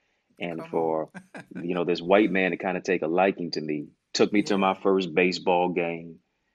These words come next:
Speaker 1: Detroit Tigers game. And, and, you know, it, it really helped me to dispel, you know, some of the, uh, racial, um, ineptitude and animosity oftentimes that, uh,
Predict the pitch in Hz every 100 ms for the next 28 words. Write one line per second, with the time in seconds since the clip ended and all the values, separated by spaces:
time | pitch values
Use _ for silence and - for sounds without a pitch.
0 | _ - - 104 90 90 90 87 82 80
1 | 82 82 85 82 71 - - - 78 -
2 | - _ _ _ - - 69 69 92 92
3 | - 85 87 98 98 90 90 - 82 82
4 | - 87 82 - - 87 82 80 - _
5 | _ _ _ _ _ - 71 - 101 85
6 | 78 76 73 - _ _ _ _ _ -
7 | - - - - _ _ 76 85 92 -
8 | 95 85 80 _ _ _ _ _ - -
9 | - - - - - _ _ _ _ -
10 | 85 95 92 - - 107 95 92 85 85
11 | 90 90 90 90 82 87 87 - - 90
12 | 85 85 78 78 73 - - 73 73 -